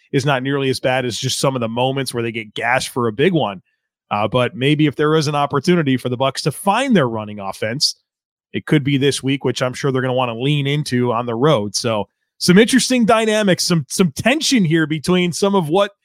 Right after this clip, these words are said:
each team is looking for and what the opponent presents. And obviously, we're gonna get into the matchups here that will decide the game in just a moment. Stick with us, but I gotta tell you about DoorDash. I am obsessed with DoorDash. The convenience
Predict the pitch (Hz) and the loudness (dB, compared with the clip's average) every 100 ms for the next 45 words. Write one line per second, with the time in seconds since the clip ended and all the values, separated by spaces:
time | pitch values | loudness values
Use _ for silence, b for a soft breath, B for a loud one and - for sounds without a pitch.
0 | _ _ _ 190 220 - - 208 196 147 | _ _ _ 2 2 2 2 4 4 2
1 | 175 196 190 - 180 180 165 160 170 170 | 0 0 -4 -2 0 0 2 0 0 0
2 | 160 165 147 - 185 175 151 143 _ _ | 0 0 0 0 0 0 0 -2 _ _
3 | _ _ - 156 123 165 127 - 127 131 | _ _ 0 0 2 0 -2 -4 -4 -2
4 | 131 - 131 135 131 123 117 135 131 123 | -4 -2 -2 -2 -4 -6 -4 -4 -4 -4
5 | 135 123 127 120 127 143 151 - 110 - | -2 0 -2 -4 -2 0 0 -2 -6 -6
6 | 127 113 113 120 117 - 135 123 120 131 | -6 -6 -6 -8 -6 -2 -2 -2 -4 -6
7 | 131 127 - _ _ _ _ 147 156 190 | -6 -8 -12 _ _ _ _ -2 2 4
8 | 180 170 202 185 143 127 _ - - 220 | 4 4 4 2 0 -4 _ -8 4 6
9 | 196 196 185 156 - 160 185 247 202 208 | 6 4 4 0 -2 -2 2 0 0 0
10 | 190 160 151 123 165 160 143 127 120 135 | 2 2 0 -2 -2 0 0 -2 -4 -2
11 | 165 196 190 170 160 165 170 131 - - | 0 0 -2 -4 -6 -4 -4 -2 -4 0
12 | 208 196 - 147 170 175 160 - 170 180 | 2 2 0 0 2 2 -2 -2 0 2
13 | 160 156 151 151 135 180 185 269 247 233 | 2 0 -2 -6 -4 -4 -2 -2 -2 -2
14 | 214 - | -2 -6